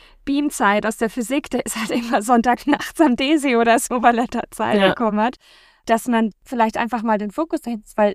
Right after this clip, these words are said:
Speaker 1: da hab ich extremes Interesse wahrgenommen, grad bei den StudienanfängerInnen oder die, die jetzt vor der Entscheidung stehen, promovieren oder nicht. Also ich glaube, dass, da ist Raum, äh, dafür da, weil da ein Publikum für da ist.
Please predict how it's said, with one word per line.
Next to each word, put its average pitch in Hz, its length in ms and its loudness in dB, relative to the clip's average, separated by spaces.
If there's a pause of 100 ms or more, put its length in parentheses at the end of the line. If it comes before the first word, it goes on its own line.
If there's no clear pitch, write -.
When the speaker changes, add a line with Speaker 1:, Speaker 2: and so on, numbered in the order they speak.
Speaker 1:
da 247 140 4
hab 254 100 0
ich - 200 -8
extremes 277 600 -4
Interesse 226 540 -6
wahrgenommen, 185 600 -4
grad 233 240 -8
bei 226 140 2
den 208 380 0 (400)
StudienanfängerInnen 247 1120 2
oder 226 200 0
die, 226 160 -6
die 220 120 -4
jetzt 214 320 -4
vor 226 140 2
der 214 100 0
Entscheidung 214 340 0
stehen, 220 180 -4
promovieren 220 420 -2
oder 214 200 -2
nicht. 302 420 0 (480)
Also 196 220 -2
ich - 220 -8
glaube, 277 400 4
dass, 262 440 2 (140)
da 233 180 2
ist 220 160 -6
Raum, 226 480 4 (240)
äh, 220 200 -2
dafür 214 240 -2
da, 214 140 2
weil 208 80 2
da 202 60 0
ein 190 80 -2
Publikum 202 380 -6
für 185 80 -8
da - 200 -8
ist. - 200 -14